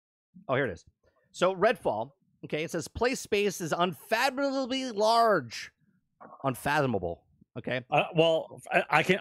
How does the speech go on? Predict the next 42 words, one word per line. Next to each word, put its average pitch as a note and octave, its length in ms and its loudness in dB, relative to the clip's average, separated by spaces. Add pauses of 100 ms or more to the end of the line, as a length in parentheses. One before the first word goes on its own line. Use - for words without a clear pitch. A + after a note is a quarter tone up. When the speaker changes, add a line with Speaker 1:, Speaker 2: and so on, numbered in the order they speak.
Speaker 2:
I D3 120 4
can C#3 220 2
fathom D#3 540 2
Far F#3 300 2
Cry, D#3 520 0 (240)
so D3+ 300 2
what D#3 160 2
are E3+ 40 2
you D#3+ 60 0
talking F#3 340 0
Speaker 1:
Right. C3 140 2
Speaker 2:
about? - 100 -8 (240)
Speaker 1:
There's D#3+ 260 2
a F#3 80 4
home B3+ 280 2
base C3+ 400 -4
where D3 120 -6
you D3 100 -8
can C#3 200 -8
talk F#3 340 -4
to E3+ 120 -6
N E3 100 -6
P D#3+ 240 -12
Cs. F2+ 600 -14 (420)
There's B2 220 -6
side E3+ 340 -2
quests, - 560 -2
there's A2 260 -4
main D3+ 280 -6
quests, F#3 520 -10 (140)
and C3 220 -10
open E3+ 320 -2
free D3+ 260 -8
roam, F#2+ 300 -6 (640)
okay? C#3 260 -6 (260)
Use F3+ 260 -6
environmental F#3 580 0
hazards F3 580 -6
against C3 320 -8
enemies G3 560 -8
and D3 120 -8
assist, - 580 -8